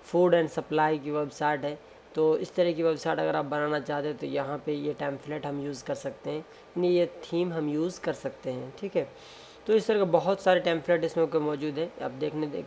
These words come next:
कितना अच्छा लग रहा। अ, इसके अलावा इस पे एक और एक चीज़ था। तो इस तरह की बहुत सारी चीज़ें हैं जिसको हम के यूज़ कर सकते हैं। तो ये सारे प्रीमियम थीम होते हैं,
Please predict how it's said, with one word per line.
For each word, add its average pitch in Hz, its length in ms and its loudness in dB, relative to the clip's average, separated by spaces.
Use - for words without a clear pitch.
कितना 147 220 -4
अच्छा 143 240 -4
लग 151 140 -2
रहा। - 1200 -8
अ, 143 40 -2
इसके - 240 -2
अलावा 156 260 2
इस 147 300 -4
पे 160 320 4
एक 156 440 -6
और 147 420 -4
एक 147 200 -4
चीज़ 151 340 -12
था। 147 460 -8
तो 196 60 2
इस 190 140 0
तरह 220 140 6
की 190 80 -2
बहुत 185 260 10
सारी 196 180 4
चीज़ें 180 280 0
हैं 180 80 0
जिसको 165 260 -2
हम 165 180 2
के 160 180 6
यूज़ 156 300 0
कर 165 100 0
सकते 160 300 -6
हैं। 151 100 -4
तो 160 60 -2
ये 165 60 0
सारे 160 220 -2
प्रीमियम 160 400 -2
थीम 160 220 -8
होते 151 260 -6
हैं, 160 160 -4